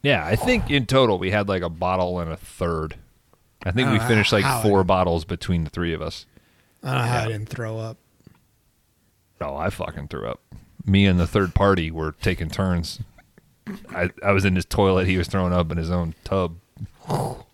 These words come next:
Speaker 2: You didn't drink for a long time after that night.
Speaker 1: Nope. I learned my lesson. <laughs> Fucking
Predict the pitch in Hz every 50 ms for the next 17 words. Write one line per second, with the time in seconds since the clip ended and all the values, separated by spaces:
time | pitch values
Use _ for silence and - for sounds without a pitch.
0 | _ _ _ - _ _ _ _ _ - _ _ _ _ - 139 165 214 220 196
1 | 180 151 127 - 143 143 143 131 - - 135 135 127 123 131 139 - - 190 180
2 | 175 175 170 165 - - 147 135 131 127 127 131 131 127 123 - 127 135 139 156
3 | 139 143 127 123 127 127 135 - _ _ _ _ - - _ _ - 98 98 113
4 | 120 - _ _ - - _ - - - _ _ _ _ _ _ _ _ _ -
5 | 101 104 127 143 139 123 101 95 90 90 87 85 - 95 92 95 - - _ _
6 | _ _ _ _ _ - 214 208 - - 196 - - _ - - - _ _ -
7 | - - _ _ - - - _ _ _ _ _ - - _ _ - _ - -
8 | _ _ - - 95 - 87 82 80 73